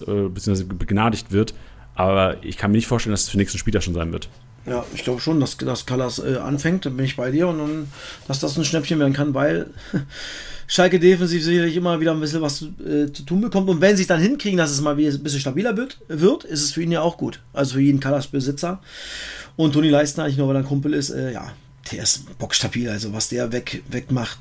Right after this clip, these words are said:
Speaker 2: Zweikämpfe gewinnt. Also ich glaube, der verliert kaum einen Zweikampf. Ob am Boden oder in der Luft.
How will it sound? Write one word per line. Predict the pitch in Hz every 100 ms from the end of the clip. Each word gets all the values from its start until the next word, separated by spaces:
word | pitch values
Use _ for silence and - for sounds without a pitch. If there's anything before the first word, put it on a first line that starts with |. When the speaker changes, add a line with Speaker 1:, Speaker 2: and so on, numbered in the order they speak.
| -
Speaker 2:
Zweikämpfe | - 113 113 123 113
gewinnt. | 131 127 123 - -
Also | 113
ich | 107
glaube, | 123 120
der | 110 98 98
verliert | - 120 117
kaum | 110 127
einen | 139
Zweikampf. | 127 127 139 127 - - - - - - -
Ob | 156 139 -
am | 147
Boden | 135 156 165
oder | 160 147
in |
der | 143
Luft. | 147 156 -